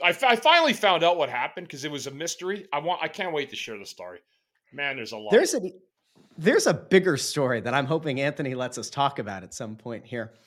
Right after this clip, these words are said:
Speaker 2: And it's funny because we mentioned the player on the show earlier today. And, um, boy, there was, there was one hell of a rumor going around about Cam Atkinson, uh, this season. And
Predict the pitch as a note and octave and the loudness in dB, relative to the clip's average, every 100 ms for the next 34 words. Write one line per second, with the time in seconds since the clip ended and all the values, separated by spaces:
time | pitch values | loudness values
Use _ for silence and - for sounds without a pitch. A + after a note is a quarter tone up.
0 | - - - F3+ F#3 - E4 B3+ G3 G#3 | -20 -20 -2 0 0 4 4 4 0 -2
1 | E3+ F#3 G#3 C#4+ C4 F3+ - B3 C4+ B2 | 0 2 2 2 0 -2 -2 0 2 2
2 | G2+ F#2+ C3+ B2 A2 - A2+ G2 F#2 - | -2 -6 -4 -4 -6 -6 -6 -6 -10 -14
3 | A#2+ B2 A#2+ A2 - G#2 G#2 D3 F3 _ | -12 -8 -6 -8 -8 -8 -8 -8 -14 _
4 | _ _ _ D3+ D#3 D#3+ D#3 D#3 D#3 - | _ _ _ -4 2 2 2 0 -8 -20
5 | _ _ _ F4 D#4+ F#4 F#4 - _ _ | _ _ _ 2 4 4 2 -2 _ _
6 | - E4+ G4+ G3+ D#3+ D4 C4 E3+ B3+ A#3 | 0 4 4 2 2 4 2 2 2 2
7 | F#3+ E3+ F3 F#3+ D#3 D3+ D3 C3+ C#3 C#3 | 0 0 0 0 0 -2 -4 -2 -2 -2
8 | B2+ A#2+ A2+ - - F#3 E3+ E3 E3+ E3 | -2 -4 -4 -8 -8 -4 -2 -2 -4 -10
9 | B2+ - G#2 F#2+ _ A2 A2 G2+ F#2+ A2 | -10 -10 -12 -14 _ -10 -8 -8 -10 -10
10 | - - - - - A#2 G#2+ C3+ E3 - | -10 -12 -14 -12 -10 -10 -8 -10 -12 -16
11 | - - - - - F3 F3+ F3+ | -20 -20 -20 -20 -8 0 0 0